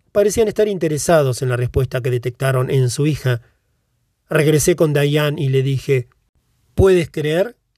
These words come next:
que me gusta coleccionar los insultos que me dicen? Tengo listas enteras.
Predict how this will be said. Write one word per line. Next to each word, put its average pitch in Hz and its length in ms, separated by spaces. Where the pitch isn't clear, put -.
que 156 120
me 143 120
gusta 147 380
coleccionar 139 640
los 226 340
insultos 208 560
que 151 120
me 139 120
dicen? 135 440
Tengo 139 460
listas 139 500
enteras. 131 640